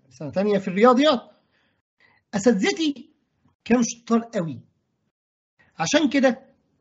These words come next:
يعني ربنا يرحم ميتهم ويكرم حيهم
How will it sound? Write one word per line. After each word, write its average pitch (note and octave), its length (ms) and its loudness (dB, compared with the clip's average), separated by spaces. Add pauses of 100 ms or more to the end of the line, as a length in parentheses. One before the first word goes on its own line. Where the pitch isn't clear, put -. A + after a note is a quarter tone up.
(180)
يعني E3 400 -4 (360)
ربنا A3 560 4
يرحم G3 320 -4
ميتهم F3+ 760 -4
ويكرم G3+ 400 2
حيهم G#3+ 640 4